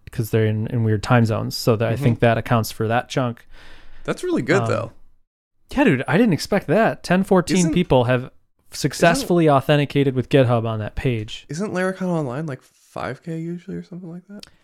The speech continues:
Speaker 1: I remember it being five K once.
Speaker 2: Yeah.
Speaker 1: Something
Speaker 2: Which is,
Speaker 1: like
Speaker 2: like,
Speaker 1: that.
Speaker 2: twenty percent of that ain't bad.
Speaker 1: Not bad, man. Not bad. Bro,
Speaker 2: Fire,
Speaker 1: soap.
Speaker 2: dude.
Speaker 1: So, yeah. So that's pretty cool. The GitHub sponsors thing,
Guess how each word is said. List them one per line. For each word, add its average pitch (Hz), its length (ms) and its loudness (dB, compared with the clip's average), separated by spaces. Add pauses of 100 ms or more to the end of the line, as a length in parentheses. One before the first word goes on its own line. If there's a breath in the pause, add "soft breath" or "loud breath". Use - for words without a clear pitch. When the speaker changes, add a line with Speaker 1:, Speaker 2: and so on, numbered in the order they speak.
(160)
Speaker 1:
I - 40 -8
remember 294 420 2
it 180 100 0
being 139 180 4
five 110 320 0
K 107 200 0
once. 95 480 -8 (500)
Speaker 2:
Yeah. 127 300 -6 (1000)
Speaker 1:
Something 156 280 -6
Speaker 2:
Which 147 80 0
is, 139 60 -2
Speaker 1:
like 123 120 -2
Speaker 2:
like, 123 220 0
Speaker 1:
that. - 180 -14 (800)
Speaker 2:
twenty 147 240 -6
percent 147 320 -2
of 123 60 2
that 143 200 4
ain't 113 220 2
bad. 117 340 -4 (340)
Speaker 1:
Not 165 300 -10
bad, 240 340 -2
man. 233 440 -2 (1200)
Not 208 240 -8
bad. 233 400 -2 (240)
Bro, 214 140 -4
Speaker 2:
Fire, 110 360 0
Speaker 1:
soap. - 100 -10
Speaker 2:
dude. - 140 -18 (640)
Speaker 1:
So, - 140 -6
yeah. 262 360 -4 (200)
So - 180 -14
that's 214 100 -10
pretty 202 200 -6
cool. 170 240 2
The 143 100 2
GitHub 208 320 4
sponsors 165 540 2
thing, 220 320 -2